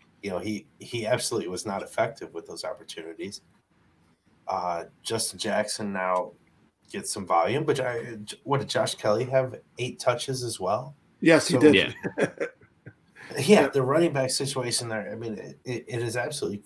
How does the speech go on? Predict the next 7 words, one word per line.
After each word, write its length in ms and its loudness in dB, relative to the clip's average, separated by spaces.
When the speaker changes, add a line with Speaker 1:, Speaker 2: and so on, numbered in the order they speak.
Speaker 1:
completely 560 -6
one, 260 -2
one 260 0
to 160 -2
avoid, 600 -2
despite, 580 -6
uh, 340 -2